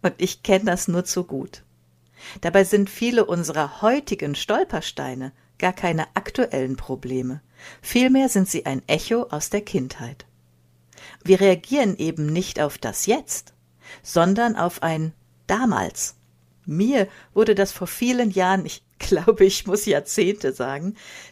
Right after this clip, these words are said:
drastisch klar, als ich in einem Streit mit einem Freund von ihm gesagt bekam: „Ich habe das Gefühl, ich rede jetzt mit einem kleinen Kind. Wie alt bist du gerade?“ Der Freund war kein Psychologe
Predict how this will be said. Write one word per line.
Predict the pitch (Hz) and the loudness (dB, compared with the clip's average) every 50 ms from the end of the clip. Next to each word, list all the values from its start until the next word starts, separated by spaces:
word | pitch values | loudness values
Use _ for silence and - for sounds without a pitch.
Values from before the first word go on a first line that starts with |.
| - | -12
drastisch | - - 160 185 226 - - - 156 156 - - | -6 0 0 0 0 0 -4 -4 -4 -6 -6 -8
klar, | - - 139 151 185 - | -8 -6 -6 -4 -4 -4
als | - 175 185 - - | -4 -4 -4 -2 -2
ich | 190 - 196 | -2 -2 -2
in | 170 | -4
einem | - 156 156 151 151 | -2 -4 -4 -4 -4
Streit | 151 - - - 147 160 220 254 - | -6 -8 -6 -4 -2 -2 -2 -2 -2
mit | 208 156 - | -4 -4 -4
einem | - 147 147 143 135 131 | -4 -4 -4 -6 -6 -8
Freund | - - - 131 139 143 151 175 226 302 - - _ - - - - _ _ _ _ | -10 -10 -2 2 2 2 4 2 0 -2 -4 -8 _ -20 -20 -20 -20 _ _ _ _
von | - - 175 165 - | -6 -2 -2 -2 0
ihm | 165 160 151 | -2 -2 -2
gesagt | 165 151 - 175 196 254 - - | 0 2 4 4 2 2 0 -4
bekam: | - 156 - - - 143 139 156 202 254 302 - _ _ _ _ _ _ _ _ _ _ _ _ _ _ _ _ - | -6 -6 -6 -6 -6 -4 -2 0 0 -2 -2 -6 _ _ _ _ _ _ _ _ _ _ _ _ _ _ _ _ -4
„Ich | 156 - - | -4 -2 2
habe | 196 254 311 302 | 2 2 2 2
das | 302 269 - - | 0 -2 -2 -2
Gefühl, | 220 202 - - 240 254 285 269 - | -2 -4 -2 0 -2 -2 -2 0 -2
ich | 190 - - - | -4 -4 0 0
rede | 208 233 247 269 | 0 0 0 0
jetzt | 233 226 220 - - 220 | -2 -2 -2 -2 -2 -4
mit | 208 - | -4 -2
einem | 190 190 190 196 | 0 -2 -2 -2
kleinen | - - 202 196 202 202 196 196 | -2 -2 0 0 2 0 0 0
Kind. | - - 202 170 139 135 - - _ _ _ _ _ _ _ _ - | 0 0 0 0 -2 -4 -10 -16 _ _ _ _ _ _ _ _ -12
Wie | 151 160 208 - - - | -6 -4 -4 -4 -2 0
alt | 214 247 269 - - _ - | 0 0 0 0 -4 _ -2
bist | 320 - - - - | -2 0 0 2 4
du | 415 427 | 4 4
gerade?“ | 403 285 - - 117 110 107 - - - - _ _ _ _ _ _ _ _ _ _ _ _ _ _ _ _ _ _ _ _ _ _ _ _ _ _ _ _ - | 4 2 0 0 -2 -6 -6 -6 -10 -12 -16 _ _ _ _ _ _ _ _ _ _ _ _ _ _ _ _ _ _ _ _ _ _ _ _ _ _ _ _ -6
Der | 170 170 | -6 -4
Freund | - - 175 196 202 - | 0 2 2 2 4 4
war | - 165 | 2 2
kein | - 196 190 196 196 | 4 4 4 4 4
Psychologe | - - 185 - - 147 160 220 240 208 156 175 202 | 2 -2 -6 -4 -2 -2 0 2 2 2 2 0 -2